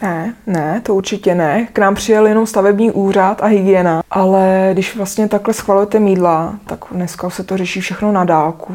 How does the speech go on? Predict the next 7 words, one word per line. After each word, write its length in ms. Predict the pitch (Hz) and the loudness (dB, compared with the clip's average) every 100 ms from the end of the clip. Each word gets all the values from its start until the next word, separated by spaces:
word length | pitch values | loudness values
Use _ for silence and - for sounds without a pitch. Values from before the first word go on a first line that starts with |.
| 190 | -8
takže 240 | 180 180 | -6 -6
pošlete 420 | 185 180 190 185 | -6 -6 -4 -2
veškerý 400 | 180 175 - 190 | -4 -4 -4 -2
podklady, 480 | 190 175 - 190 190 | -2 -6 -2 0 0
formuláře, 840 | 185 185 190 185 185 180 180 185 175 | 0 0 0 2 2 2 0 0 0
receptury 600 | 175 - 190 - 190 190 | -2 -4 -8 -2 2 2
vyplněný 960 | 180 180 185 185 180 175 170 170 175 | 0 -2 -2 0 0 0 -2 -4 -6